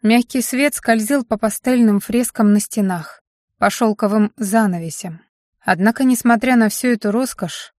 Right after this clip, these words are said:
несмотря на фрески, резьбу и мягкий восточный ковёр, постеленный на полу Бьянки, эта комната казалась тюрьмой. Комфортабельной, тёплой тюрьмой для молодой матери с младенцем.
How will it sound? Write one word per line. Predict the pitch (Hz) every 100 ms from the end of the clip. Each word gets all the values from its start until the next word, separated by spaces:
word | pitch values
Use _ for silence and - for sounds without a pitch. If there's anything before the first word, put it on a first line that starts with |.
| -
несмотря | 208 - 214 214 226 226
на | 190
фрески, | - 214 233 -
резьбу | 190 180 170 160 214 226
и | 190
мягкий | 196 220 - 180
восточный | 175 - 220 208 202
ковёр, | 175 190 175 240 233 _ _
постеленный | - 202 - 220 202 190
на | 185 180
полу | - 196 240
Бьянки, | 196 208 254 226 202
эта | 190
комната | 208 262 247 208 190
казалась | - 202 220 220 -
тюрьмой. | - 202 185 165 147 - _ _ _ _
Комфортабельной, | - 220 214 262 254 320 294 175 160 151 - _
тёплой | - 294 311 240 240
тюрьмой | - 220 214 269 240
для | 190 190
молодой | 190 196 202 254
матери | 220 214 214 202
с | 190 -
младенцем. | 190 185 165 160 151 - -